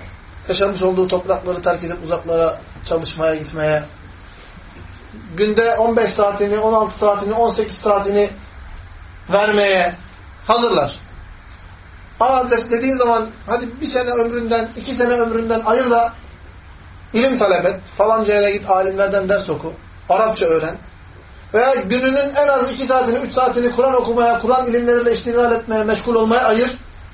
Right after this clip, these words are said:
Ne yapıyorsun? Hiçbir rekabet yok, hiçbir yarış yok. Kimse kimseye bakmıyor. "Aa bak, bu arkadaşımız Arapça öğrendiyse ben de öğrenirim." Yok. Ama herkeste ne var? "Falanca araba almış, falancanın işleri çok iyi olmuş.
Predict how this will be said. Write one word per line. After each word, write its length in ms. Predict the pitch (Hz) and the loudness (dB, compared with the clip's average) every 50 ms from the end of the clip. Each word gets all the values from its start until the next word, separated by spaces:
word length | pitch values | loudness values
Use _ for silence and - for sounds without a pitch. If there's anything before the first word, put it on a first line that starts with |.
| - - - - - - - - - - - - - - - - - | -20 -20 -20 -20 -20 -20 -20 -20 -20 -20 -20 -20 -20 -20 -20 -6 -2
Ne 60 | 220 | 0
yapıyorsun? 320 | 220 202 196 185 185 214 208 | 0 2 0 -2 -6 -6 -6
Hiçbir 280 | 220 220 - 208 214 | -6 -6 -4 -2 0
rekabet 480 | 220 208 - 196 196 202 202 196 - - | 0 2 2 2 2 2 0 -2 -2 -2
yok, 100 | 196 - - | -4 -4 -4
hiçbir 240 | - - - 202 202 | -6 -8 -2 0 0
yarış 240 | 196 196 185 - | 2 2 0 0
yok. 200 | 220 175 143 - - - - - - - - - - | 0 -2 -2 -4 -10 -18 -20 -20 -20 -20 -20 -16 -14
Kimse 260 | 240 226 208 214 202 | -12 -6 -4 -4 -2
kimseye 320 | 208 202 185 208 214 208 | -2 -2 0 0 0 2
bakmıyor. 340 | 214 208 - 185 165 170 180 | 0 0 0 -2 0 2 2
"Aa 180 | 185 190 180 - | 2 2 2 0
bak, 100 | 190 190 - - - - - - - - - - - - - - - - - - - - - - - | -2 -4 -6 -10 -18 -20 -20 -20 -20 -20 -20 -20 -20 -20 -20 -20 -20 -20 -20 -20 -20 -20 -8 -2 0
bu 100 | 185 180 | 2 2
arkadaşımız 400 | 180 175 185 175 175 180 175 175 | 2 0 -2 -2 -2 -4 -6 -4
Arapça 360 | 175 175 185 185 - - 190 | -2 0 0 -2 -2 -2 -2
öğrendiyse 560 | 185 190 190 190 185 202 190 - 185 202 202 - - - | -2 0 -2 -2 -4 -6 -4 -4 -4 -4 -4 -6 -2 0
ben 180 | 254 247 247 226 | 2 2 4 2
de 40 | 214 | 2
öğrenirim." 460 | 196 190 185 185 185 208 226 233 240 247 | 2 2 2 2 0 0 -2 -4 -2 -2
Yok. 160 | 214 185 - - - 202 | -2 -2 -2 -2 -4 -2
Ama 220 | 202 220 233 214 | 0 2 2 2
herkeste 380 | 233 254 226 226 233 226 233 254 | 2 2 2 2 0 2 2 2
ne 120 | 247 233 | 2 2
var? 200 | 240 247 240 226 | 2 2 0 0
"Falanca 420 | - 220 240 247 247 240 233 240 | 0 0 0 2 0 2 2 2
araba 260 | 233 240 247 247 254 254 | 4 4 4 4 4 2
almış, 440 | 247 220 226 254 254 247 - - - - - - - - - - - - - | 2 2 0 -2 -2 -4 -6 -8 -10 -16 -18 -20 -20 -20 -20 -18 -16 -2 0
falancanın 440 | 196 233 247 247 233 247 254 254 247 | 2 2 2 2 2 2 2 2 0
işleri 320 | 214 - 254 254 262 254 | 0 0 2 2 2 2
çok 180 | 262 262 247 247 | 2 2 2 2
iyi 100 | 254 254 | 2 2
olmuş. 400 | 254 247 254 277 285 277 - | 2 2 2 2 0 0 -2